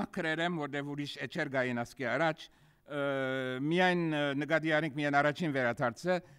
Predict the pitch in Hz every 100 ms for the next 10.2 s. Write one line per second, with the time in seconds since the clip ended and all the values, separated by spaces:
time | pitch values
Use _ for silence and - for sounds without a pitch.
0 | - - 147 - 151 156 131 - 165 165
1 | 147 - - 147 131 131 139 127 147 135
2 | - - 135 135 - 156 135 117 113 165
3 | 165 165 - _ _ - 135 135 139 160
4 | 139 147 151 147 147 160 135 123 143 151
5 | - _ _ - 143 127 117 131 - 151
6 | 147 123 131 131 151 127 - 139 127 131
7 | 127 135 123 - 123 - 117 110 139 156
8 | 165 139 127 139 147 151 135 143 170 151
9 | 143 151 147 135 - 131 139 139 120 123
10 | 127 127